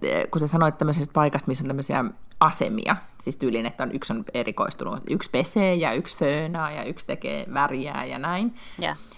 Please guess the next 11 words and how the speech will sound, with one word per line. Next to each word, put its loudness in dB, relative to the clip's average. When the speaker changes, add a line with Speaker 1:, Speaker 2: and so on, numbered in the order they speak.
Speaker 1:
Ja, 2
ja -2
sit -2
on 4
se 0
maestro 4
tai, 2
tai -2
niin -6
kuin, -8
eh, -8